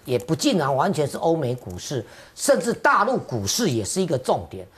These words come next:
我也跟大家提到过，大陆股市已经进入了有可能是十年的长多了。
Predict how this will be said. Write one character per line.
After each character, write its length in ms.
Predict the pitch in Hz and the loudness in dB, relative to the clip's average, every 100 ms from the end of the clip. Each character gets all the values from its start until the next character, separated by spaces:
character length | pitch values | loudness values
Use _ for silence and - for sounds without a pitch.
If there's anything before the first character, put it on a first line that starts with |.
| - - | -20 0
我 160 | 190 285 | 6 6
也 40 | |
跟 200 | 214 233 | 6 2
大 100 | 226 | 4
家 100 | 220 | 4
提 80 | 156 | 4
到 160 | 185 175 | 2 4
过， 160 | 180 | 4
大 240 | 156 262 233 | 4 4 4
陆 120 | 240 | 2
股 180 | - 123 | -2 -6
市 160 | - | -2
已 60 | 185 | 0
经 180 | 147 170 | 0 0
进 300 | - 202 160 | 0 0 2
入 160 | 180 | 2
了 180 | 135 113 - - _ | 4 0 -2 -20 _
有 220 | 156 269 | 4 4
可 200 | - 143 | 2 -2
能 120 | 110 | 0
是 120 | 120 190 | 0 0
十 380 | - - 135 | -2 0 2
年 200 | 190 131 | 2 0
的 120 | 113 110 | -2 -8
长 340 | - 104 117 | -8 -6 -6
多 260 | 123 113 110 | -4 -4 -4
了。 140 | 98 | -8